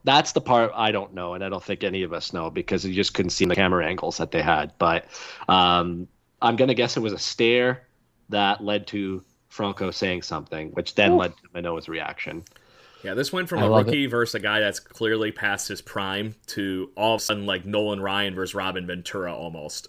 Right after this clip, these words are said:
Speaker 3: <laughs> And I don't know if I, I know I'm not talking Blue Jays hi-, history here, but that's famous in bl-, in baseball lore.
Speaker 2: Mm-hmm.
Speaker 3: Nolan Ryan just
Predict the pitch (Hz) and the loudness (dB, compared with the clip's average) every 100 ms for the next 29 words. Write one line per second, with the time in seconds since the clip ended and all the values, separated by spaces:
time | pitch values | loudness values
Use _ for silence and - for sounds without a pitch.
0 | - - - 175 160 - 220 226 170 190 | -18 -18 2 6 8 10 10 10 8 6
1 | 156 139 147 135 180 180 147 117 131 135 | 6 2 2 -2 -6 -6 2 6 6 6
2 | 127 131 127 117 131 135 123 123 123 123 | 2 2 0 0 0 2 2 2 0 0
3 | 113 107 107 127 120 98 92 98 120 117 | -2 -2 0 0 2 -2 -4 -8 -8 -6
4 | 110 120 - 101 95 98 98 92 160 170 | -4 -4 -4 -4 -4 -2 -4 -4 -10 -14
5 | 139 104 98 117 - - 127 127 113 95 | -8 -4 -2 -2 -2 -2 0 2 0 -6
6 | - 107 98 101 104 104 98 90 110 117 | -8 -10 -8 -8 -8 -6 -6 -2 -2 -2
7 | - 101 90 95 101 87 82 - - _ | -2 -2 -2 -2 -2 -2 -6 -12 -20 _
8 | _ 98 - 110 143 120 117 127 123 113 | _ -16 -4 0 0 0 0 2 2 0
9 | 117 113 104 95 85 - 95 | 0 0 -4 -8 -12 -12 -12